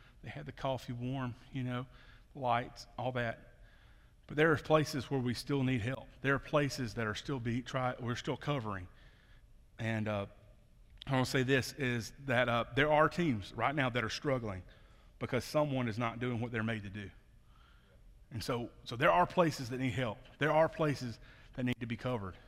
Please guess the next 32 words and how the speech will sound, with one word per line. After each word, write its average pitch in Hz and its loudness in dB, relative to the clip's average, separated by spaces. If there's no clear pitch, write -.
And, 110 -10
and 104 -8
our 147 10
plan 160 2
is 107 -2
not, 147 2
our, 127 0
our 135 2
hope 160 2
is 117 0
not 165 4
for 143 2
anybody 131 2
to 127 -4
serve 117 -2
every 135 4
week. 117 -2
That 139 2
is 117 -2
not 139 2
our 127 -2
plan. 131 -2
There 110 -10
are - -8
some 196 0
people 160 2
that 143 4
are 131 4
doing 147 4
that 107 0
right 107 -6
now. 101 -10